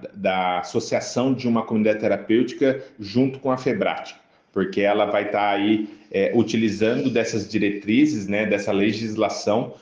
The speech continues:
pra poder aí, é, funcionar e tratar o, o indivíduo, né, que tá cometido pela dependência química.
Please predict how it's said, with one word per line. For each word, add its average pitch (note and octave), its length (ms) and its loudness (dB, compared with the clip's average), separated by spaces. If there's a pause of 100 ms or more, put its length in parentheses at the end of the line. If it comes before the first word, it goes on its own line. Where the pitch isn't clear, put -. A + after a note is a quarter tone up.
(160)
pra A2 100 -2
poder A2 400 2
aí, G#2+ 340 2
é, G#2 540 2
funcionar B2 800 -2 (180)
e A2 120 -4
tratar B2 580 0
o, A#2+ 480 2
o A#2 80 6
indivíduo, G#2+ 640 0
né, G2+ 120 0
que - 120 -10
tá G2+ 100 -2
cometido G2+ 420 -6
pela G2+ 240 2
dependência G2 540 -2
química. F2 560 -6